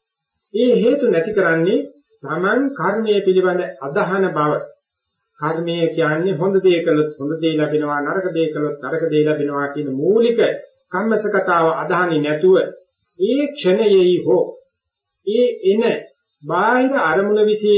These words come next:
ද්වේෂය පිහිටුවා ගත්තා නම් ඒකට කියනවා කම්ම සම්මෝහය කියලා. ඒක තමයි කම්ම සම්මෝහයෙන් තමයි ලැබෙන දෑවැද්ද. වෙන විදිහකට කියනවා නම් තමන් පෙර පැවතගෙන ආවා වූ ඒ කම්ම සම්මෝහය දිගින් දිගටම ගෙන යාම නිසා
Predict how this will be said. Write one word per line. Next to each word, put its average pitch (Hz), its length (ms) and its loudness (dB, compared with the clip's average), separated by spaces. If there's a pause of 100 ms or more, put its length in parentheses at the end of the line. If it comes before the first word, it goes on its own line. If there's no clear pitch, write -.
ද්වේෂය 208 460 2
පිහිටුවා 180 380 0
ගත්තා 160 280 -2
නම් 135 160 -6 (1200)
ඒකට 156 280 -10
කියනවා 135 280 -10
කම්ම 190 240 -10
සම්මෝහය 170 460 -6
කියලා. - 320 -12 (320)
ඒක 185 160 -2
තමයි 220 260 -2
කම්ම 202 280 -2
සම්මෝහයෙන් 196 480 0
තමයි 180 300 -2
ලැබෙන 170 280 -2
දෑවැද්ද. 147 420 -2 (680)
වෙන 180 180 2
විදිහකට 139 400 2
කියනවා 156 300 0
නම් 156 180 2 (300)
තමන් 175 340 -2 (120)
පෙර 185 260 2 (840)
පැවතගෙන 196 480 2 (100)
ආවා 180 380 0
වූ 170 200 2
ඒ 165 140 0
කම්ම 220 260 -2
සම්මෝහය 180 540 0
දිගින් 240 360 -2
දිගටම 190 420 0
ගෙන 175 200 0
යාම 151 280 0
නිසා 175 400 -2